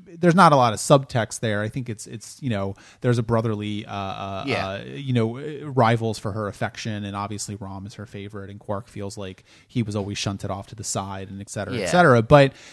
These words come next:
Speaker 1: you know, that, that also does kind of color in a little bit of, of, of why Quark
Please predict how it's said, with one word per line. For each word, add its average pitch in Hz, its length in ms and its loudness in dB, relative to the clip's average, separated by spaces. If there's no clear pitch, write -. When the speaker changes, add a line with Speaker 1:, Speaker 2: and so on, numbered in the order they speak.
Speaker 1:
you 285 100 2
know, 170 180 12
that, 185 240 8
that 175 120 10
also 175 300 10
does 131 300 4
kind 120 240 0
of 104 100 -6
color 110 380 0
in 107 100 -4
a 101 60 -4
little 101 220 -2
bit 101 180 -4
of, 95 180 -10
of, 107 260 -10
of 107 240 -8
why 107 300 0
Quark 104 600 -4